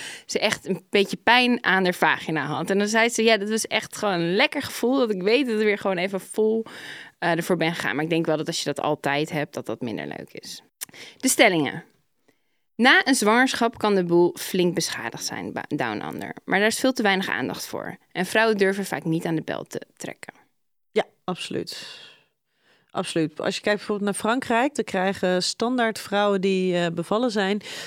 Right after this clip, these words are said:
Speaker 2: krijgen in hun nazorgstraject, eh, bekfysio aangeboden. Dus je moet gewoon echt naar de bekfysiotherapeut toe. En dat gebeurt hier gewoon echt niet. We gaan hier, gaan we pas hulp zoeken op het moment dat er klachten zijn. In plaats van standaard, eh, een stukje begeleiding krijgen,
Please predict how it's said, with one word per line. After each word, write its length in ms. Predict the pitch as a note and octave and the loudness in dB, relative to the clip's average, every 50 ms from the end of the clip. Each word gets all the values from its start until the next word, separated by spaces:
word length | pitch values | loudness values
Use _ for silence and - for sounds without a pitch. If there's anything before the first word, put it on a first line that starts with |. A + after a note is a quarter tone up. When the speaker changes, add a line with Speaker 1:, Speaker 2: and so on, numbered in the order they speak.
| - - | -12 -4
Speaker 2:
krijgen 400 | - G3+ F#3+ F3+ F3+ F#3+ F#3+ G3 | 0 2 2 2 2 2 0 0
in 240 | - - G3 G#3 G3+ | 0 0 2 2 4
hun 240 | F#3+ F#3+ F#3+ F#3+ F#3 | 4 4 4 4 4
nazorgstraject, 1000 | F#3 F#3 G3 G3+ F3 G3 F#3 F3 - - E3+ E3 D#3+ D#3 D#3+ E3 D#3+ - - - | 4 4 4 2 2 2 0 0 -2 -2 -2 0 0 0 0 -2 -4 -6 -6 -4
eh, 260 | D#3 E3 D#3+ D#3 D#3 D#3 D3+ | -4 -2 -2 -2 -2 -2 -2
bekfysio 500 | - F#3 - - - D#3+ D3+ D3 - - | -4 -6 -8 -6 -6 -6 -4 -4 -4 -4
aangeboden. 580 | - - D#3 - - - D#2+ - - E3+ D#3 - _ _ _ _ _ _ _ _ _ _ | -4 -4 -6 -6 -6 -6 -6 -6 -6 -8 -8 -10 _ _ _ _ _ _ _ _ _ _
Dus 80 | _ | _
je 60 | - F#3 | -4 -2
moet 140 | G3+ G3+ | -2 -2
gewoon 220 | - - G3+ F3+ E3+ | -2 -4 -4 -4 -2
echt 120 | F#3 - | -4 -4
naar 100 | - E3+ | -2 -4
de 60 | D#3+ | -2
bekfysiotherapeut 920 | D3+ - E3+ - - - F#3 F3 E3+ D#3+ E3 D#3+ D#3+ D#3+ - - - - | -2 -4 -6 -6 -8 -8 -6 -6 -6 -6 -6 -8 -8 -10 -10 -10 -10 -10
toe. 140 | - - - D3 - _ - - - - - _ | -8 -8 -10 -10 -12 _ -20 -20 -20 -20 -20 _
En 60 | - D3 | -10 -8
dat 120 | C3 - | -8 -8
gebeurt 300 | - C#3+ D3 D#3+ F3 F3 | -6 -2 -2 0 0 0
hier 200 | - F#3+ F#3 E3+ | 0 0 -2 -2
gewoon 200 | - D#3+ D3 D3 | -2 -4 -4 -4
echt 200 | - - D3+ - | -6 -8 -8 -8
niet. 180 | F#3+ - - E3 | -8 -8 -4 -4
We 100 | E3+ E3 | -2 0
gaan 180 | F3+ F#3+ F#3 | 0 2 2
hier, 300 | F#3 F#3 F#3+ G3+ G#3+ G#3 | 4 4 4 4 2 2
gaan 160 | - G#3+ G3 | 0 0 0
we 60 | F#3+ F3 | 0 0
pas 160 | - F#3 E3 | -2 -2 0
hulp 260 | F3 F3 G3+ G#3 G3 | 2 2 2 0 0
zoeken 260 | - - G#3+ - - F#3+ | -2 -4 -4 -4 -6 -8
op 40 | F3 | -6
het 80 | F3 F3+ | -4 -4
moment 260 | F3 F3 F3 F3 F3 | -2 0 0 0 -2
dat 140 | - D3+ - | -2 -6 -8
er 80 | - - _ | -10 -14 _
klachten 440 | - - E3+ E3 - - - - | -4 -2 -2 -2 -2 -4 -8 -6
zijn. 380 | - D3+ A#2+ - G3+ A#3+ D4+ - - - - - - - - - _ | -4 -2 0 0 0 0 -2 -4 -8 -14 -16 -16 -16 -18 -20 -18 _
In 200 | - F3 F#3 F3 | -4 -2 -2 0
plaats 420 | - F#3+ F3 E3+ E3+ F3 E3 - - | 0 0 2 2 2 0 -2 -2 -2
van 340 | - E3+ D#3+ D#3+ D#3+ D#3+ - - - | -2 0 0 0 -2 -2 -6 -8 -6
standaard, 880 | - - - - - G3 G3 G3+ G3 F#3 E3+ E3 E3 E3 D#3+ - - - _ | -6 -4 -4 -2 0 0 0 2 2 2 2 2 0 -2 -4 -6 -8 -8 _
eh, 300 | - D3+ D3+ D3+ D3 D3 | -4 -2 -2 0 0 -2
een 180 | C#3+ - - D#3+ | -2 -4 -4 -4
stukje 300 | - - F3+ - - E3 | -4 -4 -4 -4 -2 -4
begeleiding 520 | E3+ D#3+ - E3+ D#3+ D#3+ E3 E3 D#3+ D#3 | -2 -2 0 0 0 2 0 0 -2 -4
krijgen, 600 | - - C#3+ C#3+ C#3 C3+ D3 D3+ - - - D3 | -4 -4 -2 -2 0 -2 -2 -4 -4 -6 -6 -8